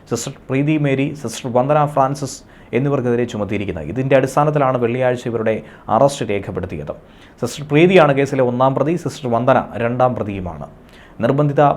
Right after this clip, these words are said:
മതപരിവർത്തന നിരോധന നിയമത്തിലെ വകുപ്പ് സെക്ഷൻ ഫോർ, ബി എൻ എസ് വൺ ഫോർട്ടി ത്രീ എന്നീ വകുപ്പുകളാണ് ഇവർക്ക് ചുമത്തിയിരിക്കുന്നത്. പത്ത് വർഷം വരെയാണ് തടവ് ശിക്ഷ ലഭിക്കാവുന്ന കുറ്റങ്ങളായി ഇത് പറഞ്ഞിരിക്കുന്നത്. നിലവിൽ ദുർഗ് സെൻട്രൽ ജയിലിലാണ്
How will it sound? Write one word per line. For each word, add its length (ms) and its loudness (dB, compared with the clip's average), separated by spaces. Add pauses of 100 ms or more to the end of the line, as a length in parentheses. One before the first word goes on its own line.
മതപരിവർത്തന 680 0 (100)
നിരോധന 380 0 (100)
നിയമത്തിലെ 400 -2
വകുപ്പ് 280 2 (120)
സെക്ഷൻ 240 -4 (120)
ഫോർ, 160 4 (440)
ബി 180 2
എൻ 120 2
എസ് 180 -4
വൺ 180 0
ഫോർട്ടി 280 0
ത്രീ 120 0 (140)
എന്നീ 220 -4
വകുപ്പുകളാണ് 520 0
ഇവർക്ക് 220 -2 (220)
ചുമത്തിയിരിക്കുന്നത്. 580 -2 (100)
പത്ത് 360 -2
വർഷം 300 -2
വരെയാണ് 360 2 (360)
തടവ് 300 6
ശിക്ഷ 240 -6
ലഭിക്കാവുന്ന 480 -4
കുറ്റങ്ങളായി 460 0
ഇത് 100 -2 (240)
പറഞ്ഞിരിക്കുന്നത്. 600 -8 (420)
നിലവിൽ 260 2 (640)
ദുർഗ് 280 4 (300)
സെൻട്രൽ 420 4
ജയിലിലാണ് 480 4